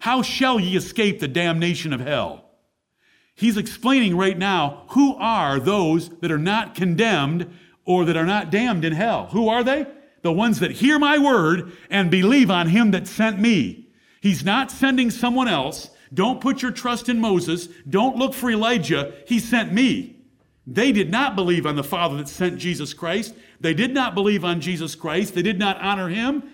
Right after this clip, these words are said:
They did not honor the Father. Jesus is not sitting in a seminary class with an overhead projector teaching theology or soteriology to his apostles.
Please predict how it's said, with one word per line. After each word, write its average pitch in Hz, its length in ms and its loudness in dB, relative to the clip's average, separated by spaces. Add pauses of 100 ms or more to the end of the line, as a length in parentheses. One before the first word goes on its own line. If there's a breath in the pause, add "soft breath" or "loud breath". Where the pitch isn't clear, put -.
(120)
They 175 120 -2
did 196 220 0
not 226 240 -2
honor 226 240 0
the 196 80 0
Father. 196 460 -2 (1500)
Jesus 233 440 2
is 156 160 -2
not 247 240 -2
sitting 247 300 0
in 208 80 2
a 185 80 0
seminary 226 500 0
class 175 460 -2
with 185 100 0
an 190 60 2
overhead 220 420 0
projector 170 720 -2 (240 loud breath)
teaching 202 640 0 (500)
theology 214 760 2
or 180 80 4
soteriology 165 1200 0 (320 loud breath)
to 220 160 2
his 180 120 4
apostles. 214 680 -4